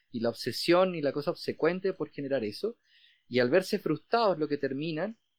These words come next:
es abriéndole paso a algo que no, y corrígeme Johnny si es así, algo que en China no lo hacen, que es automatizar. O sea, la única solución que encontraron para que los, los gringos pudieran actuar en función de lo que ellos querían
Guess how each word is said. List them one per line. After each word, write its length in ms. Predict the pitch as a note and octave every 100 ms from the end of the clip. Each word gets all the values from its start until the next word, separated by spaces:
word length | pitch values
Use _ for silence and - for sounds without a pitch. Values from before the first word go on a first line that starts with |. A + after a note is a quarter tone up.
| _
es 440 | B2+ D#3 F#3 - _ _
abriéndole 520 | - A#2+ C#3 D#3+ D#3 D3
paso 480 | D#3 E3 - G#3+ -
a 120 | D3
algo 180 | F3 F#3
que 120 | D#3+
no, 300 | D3+ E3 F3+ _
y 120 | C#3+
corrígeme 460 | C#3 C3 D#3 E3+ D#3+
Johnny 160 | E3 F3
si 140 | E3+
es 100 | E3
así, 240 | D#3+ - F3+
algo 200 | D#3+ D#3+
que 60 |
en 80 | D3+
China 200 | - F#3
no 120 | E3
lo 120 | D3+ D#3+
hacen, 380 | G#3+ C3 A2+ - _ - -
que 180 | C#3+
es 200 | E3+ - -
automatizar. 720 | D#3 D#3+ D#3 D#3 - A3 - - _ _ _ _ _ - - - - _
O 60 | C3+
sea, 260 | E3+ D3+ - - - -
la 140 | C3+ C#3
única 340 | G3 G#3+ A3+
solución 480 | A3+ G3 F#3 G#3 G3
que 100 | F#3+
encontraron 720 | F3+ E3+ D#3+ E3+ D#3+ A#2+ A#2 - - - - -
para 200 | B2+ C3
que 120 | C3
los, 200 | B2+ C3 A#2
los 440 | D3 C#3+ - C3
gringos 360 | D3 F#3 E3+ D#3+
pudieran 300 | C#3+ D#3 D#3+
actuar 440 | D#3 - F3 E3 - - - - - - -
en 100 | C3
función 300 | C#3 D3+ D#3+
de 80 |
lo 100 | D3+
que 80 | C#3+
ellos 140 | D#3 E3+
querían 480 | D#3+ D#3+ G3 G#3